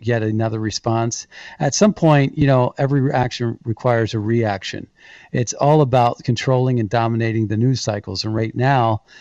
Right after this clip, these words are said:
I don't think Trump wants Nadler to get too far ahead, he-, ahead of him on, on that particular, you know, news cycle situation. I think that, I think there's so much that Trump can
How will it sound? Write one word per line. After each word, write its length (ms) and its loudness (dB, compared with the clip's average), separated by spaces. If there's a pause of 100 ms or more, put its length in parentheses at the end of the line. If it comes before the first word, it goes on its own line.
(360)
I 120 0
don't 140 2
think 160 0
Trump 360 0
wants 380 0
Nadler 380 0
to 60 -4
get 200 -6
too 200 -2
far 320 0
ahead, 320 0 (100)
he-, 240 -2 (120)
ahead 220 0
of 100 -2
him 320 -4 (240)
on, 480 0 (240)
on 160 -2
that 200 -2
particular, 680 -4 (480)
you 80 4
know, 80 4
news 340 6
cycle 380 -2
situation. 720 -4
I 160 -4
think 220 -8
that, 120 -10 (560)
I 60 4
think 160 2
there's 160 4
so 260 6
much 360 4
that 180 -2
Trump 260 0
can 240 0